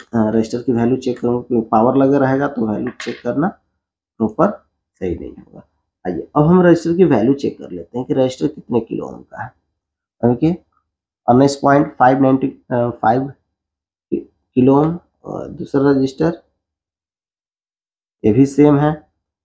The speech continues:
तीसरा register ये नहीं दिखा रहा, ये एक mega ohm के पास होना चाहिए,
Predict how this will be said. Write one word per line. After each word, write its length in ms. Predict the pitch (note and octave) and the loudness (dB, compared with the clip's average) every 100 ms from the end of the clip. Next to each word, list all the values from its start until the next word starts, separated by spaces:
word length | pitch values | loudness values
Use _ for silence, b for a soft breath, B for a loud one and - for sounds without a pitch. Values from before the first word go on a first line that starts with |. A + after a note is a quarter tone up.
| _ - | _ -18
तीसरा 300 | - B2+ C#3 | -6 0 2
register 640 | C#3 C3+ C#3+ - D3 D3 - _ _ _ _ _ _ _ _ _ _ _ _ _ - | 4 2 2 0 -2 -2 -8 _ _ _ _ _ _ _ _ _ _ _ _ _ -10
ये 200 | E3 G#2+ | -2 2
नहीं 180 | A2 A#2 | 2 0
दिखा 240 | - B2+ | -2 -4
रहा, 100 | C#3+ | -2
ये 300 | - A2+ - | -2 -4 0
एक 180 | B2+ C3 | 0 2
mega 280 | A#2+ A#2 - - B2+ | 0 0 -2 -4 -4
ohm 140 | B2 | -4
के 120 | B2 | -4
पास 360 | A#2 A#2 A#2+ - _ _ A2+ | -4 -2 -2 -6 _ _ -2
होना 160 | A#2 | -2
चाहिए, 400 | A#2 A#2 B2+ E3+ | -2 -6 -4 -6